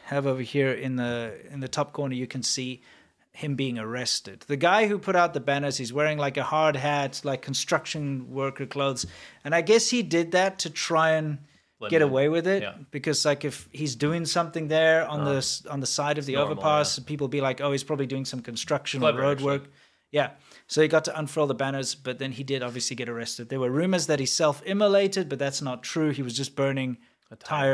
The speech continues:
Speaker 1: tires and, and other stuff
Speaker 2: And it,
Speaker 1: up
Speaker 2: there's
Speaker 1: there.
Speaker 2: a reason for that. You, you would have to burn tires to get attention.
Speaker 1: Yeah.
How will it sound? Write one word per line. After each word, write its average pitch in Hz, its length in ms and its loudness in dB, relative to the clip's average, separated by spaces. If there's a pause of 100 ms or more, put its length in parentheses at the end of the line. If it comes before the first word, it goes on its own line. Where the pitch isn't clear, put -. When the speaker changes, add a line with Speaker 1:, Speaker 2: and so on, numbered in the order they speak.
(100)
Speaker 1:
tires 127 160 -2
and, 120 240 -4
and 131 160 -10
other 127 240 -6
stuff - 240 -2
Speaker 2:
And 165 80 0
it, 160 60 -2
Speaker 1:
up 147 60 -6
Speaker 2:
there's 170 140 0
Speaker 1:
there. 156 80 0
Speaker 2:
a 147 40 -2
reason 143 240 -2
for 113 80 -12
that. 110 280 -2
You, 127 340 -10
you 135 140 -8
would 131 120 -2
have 139 460 -2
to 123 680 -6 (240)
burn 123 280 -8
tires 110 640 -4
to 117 140 -8
get 110 360 -4
attention. 98 800 -12 (180)
Speaker 1:
Yeah. 120 180 -10